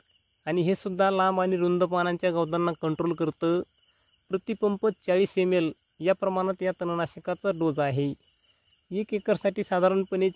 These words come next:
चारशे एम एल एवढं तणनाशक आपल्याला पुरेसं होतं. तर शेतकरी मित्रांनो, या पाच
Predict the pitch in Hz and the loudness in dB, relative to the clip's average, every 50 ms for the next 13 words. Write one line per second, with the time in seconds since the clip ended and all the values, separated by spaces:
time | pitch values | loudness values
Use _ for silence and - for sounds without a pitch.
0 | - - - 175 175 170 - 202 196 185 180 180 180 180 170 160 147 - _ _ | -2 -2 0 0 0 0 0 2 2 4 4 4 4 4 2 0 -2 -6 _ _
1 | - 202 156 170 180 185 196 - - 190 185 185 180 175 170 - 190 175 185 175 | -6 -2 0 0 2 2 0 0 -2 -2 -2 0 -2 -2 -2 -4 -4 -2 -2 -4
2 | - - 175 175 180 175 - - 165 160 160 156 - - 160 123 131 127 - - | -4 -4 -4 -2 -4 -4 -4 -4 -2 0 0 0 0 0 -2 0 -2 -2 -2 -2
3 | 131 127 123 - - _ _ _ _ _ - - _ _ _ _ - - 196 - | -2 -2 -2 -4 -8 _ _ _ _ _ -20 -20 _ _ _ _ -8 -8 -4 -4
4 | 202 180 - - 214 220 220 208 220 214 214 208 208 208 208 208 214 - - _ | -4 -2 0 2 2 2 2 2 2 2 4 4 4 4 4 4 2 0 -4 _
5 | _ 208 175 190 208 196 _ _ - 190 196 | _ -8 -6 -4 -4 -4 _ _ -2 -2 -2